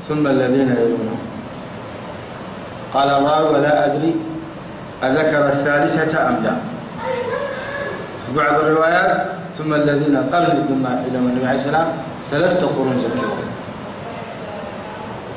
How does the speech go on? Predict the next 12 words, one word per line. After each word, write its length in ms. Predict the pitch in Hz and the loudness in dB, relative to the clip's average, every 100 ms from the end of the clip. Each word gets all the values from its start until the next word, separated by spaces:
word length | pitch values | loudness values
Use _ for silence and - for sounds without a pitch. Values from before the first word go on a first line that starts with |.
| - - - - - - - - 175 | -10 -10 -10 -10 -10 -10 -12 -4 2
إذ 160 | 202 254 | 4 4
قرون 320 | 240 233 233 233 | 6 6 6 4
زي 240 | 247 254 247 247 - - - - - - - - - 151 | 4 4 2 -2 -4 -8 -10 -12 -12 -14 -14 -12 -4 0
بعلم 640 | 160 202 214 220 220 202 | 2 4 4 4 2 2
وزيو، 340 | 165 170 165 165 165 - - - 135 | 2 2 2 2 0 -4 -8 -4 2
بعل 200 | 147 147 | 4 4
الإمام 440 | 147 143 143 143 | 4 4 4 2
أحمد 680 | 139 143 143 147 143 143 139 - - - | 2 2 2 4 4 2 0 -4 -10 -4
والإمام 440 | 139 151 156 151 151 | 2 4 6 4 4
الشافعي 840 | 151 151 151 151 147 147 151 151 143 | 2 2 4 4 2 2 4 4 4
وأبو 320 | 135 151 156 | 2 4 4
حنيفة. 1080 | 156 151 151 151 151 151 151 151 147 - - | 4 4 2 4 4 4 4 4 4 2 -4